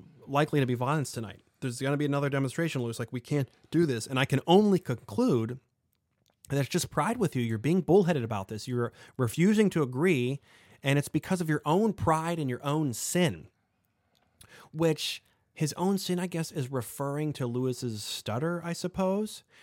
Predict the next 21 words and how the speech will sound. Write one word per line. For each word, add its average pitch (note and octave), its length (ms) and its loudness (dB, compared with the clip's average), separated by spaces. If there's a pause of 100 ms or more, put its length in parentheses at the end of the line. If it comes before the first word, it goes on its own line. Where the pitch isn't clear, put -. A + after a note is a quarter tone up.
(120)
The B2+ 100 2
room G#3+ 320 8
goes E3+ 200 8
silent C3+ 420 2
in A2+ 80 0
this G#2+ 140 -4
scene, A2+ 500 -2 (800)
and B2+ 760 -2
the C3 140 0
sting F3 640 0
of, C#3 340 0
uh, A#2+ 220 -2
the, A#2 160 -6
what A2+ 300 -10
Branch A2+ 200 -4
says, A2 160 -8
the A2+ 100 -6
sting D#3+ 280 -2
of C3+ 100 -6
Campbell's C3+ 360 -4
rebuke A#2+ 520 -4